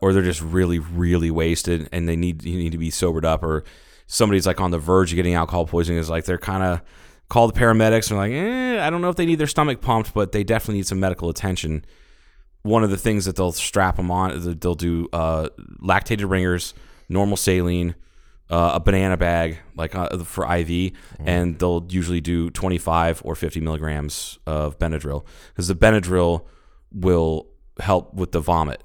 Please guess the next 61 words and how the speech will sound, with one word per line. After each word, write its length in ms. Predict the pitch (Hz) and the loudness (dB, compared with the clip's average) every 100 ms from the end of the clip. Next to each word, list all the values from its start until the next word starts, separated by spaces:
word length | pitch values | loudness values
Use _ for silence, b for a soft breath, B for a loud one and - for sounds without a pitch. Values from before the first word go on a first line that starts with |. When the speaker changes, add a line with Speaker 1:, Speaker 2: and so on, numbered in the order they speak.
| - - | -14 -12
Speaker 1:
Like, 160 | 80 | -4
it, 80 | 87 | -2
it'll 240 | 69 87 | 0 0
keep, 260 | 85 107 98 | 0 0 2
it'll 140 | 92 | 0
just 180 | 82 80 | 0 -2
keep 160 | - 82 | -4 -6
you 80 | 78 | -8
from 160 | 78 | -6
throwing 280 | 69 69 67 | -6 -4 -6
up. 120 | 55 | -4
Speaker 2:
Hmm. 120 | 185 101 b b b b | -2 -4 b b b b
Speaker 1:
And 360 | 98 92 92 90 | 2 4 2 2
everything 400 | 104 104 98 98 | 2 4 2 2
else 260 | 98 98 - | 4 4 4
that 60 | |
goes 200 | 90 92 | 2 2
in 60 | 90 | 2
there 100 | 85 | 0
helps 220 | 82 87 82 | 0 -2 -4
you 60 | |
kinda 160 | 87 78 | -6 -4
process 420 | 87 76 - 69 | 0 0 -2 -4
the 120 | 80 | -2
alcohol 260 | 71 69 71 | -2 -2 -6
faster. 420 | - 55 - - B - | -6 -8 -8 -12 B -2
Speaker 2:
I 80 | 127 | 4
know 140 | 135 | 6
that 80 | 123 | 6
if 100 | 107 | 6
I've 220 | 117 107 | 4 4
had 280 | 92 104 98 | 4 4 4
a 180 | 95 95 | 2 -2
fair 300 | - 110 104 | 2 2 4
bit 140 | 101 | 2
and 100 | 95 | 0
I 80 | 92 | -2
think 200 | - 101 | -2 -4
there's 160 | 95 85 | -4 -4
a 80 | 82 | -8
strong 340 | - 107 101 | -4 0 0
chance 260 | 92 101 90 | 0 -4 -4
of 60 | |
a 80 | 85 | -4
hangover, 400 | 85 95 90 85 | -2 0 0 0
I 120 | 85 | 0
will, 320 | 90 90 87 - | 0 2 0 0
I'll 120 | 101 | 2
make 120 | 110 | 2
sure 140 | - 110 | 0 0
I 60 | |
drink 200 | 92 101 | 2 0
a 60 | 87 | 0
lot 340 | 87 92 110 107 | 0 4 6 4
of 40 | |
water 240 | 92 92 90 | 4 2 0
before 260 | 82 90 87 | -2 -2 -2
I 40 | |
go 120 | 82 | -2
to 80 | 80 | -2
bed. 380 | 78 82 82 | -2 -2 -2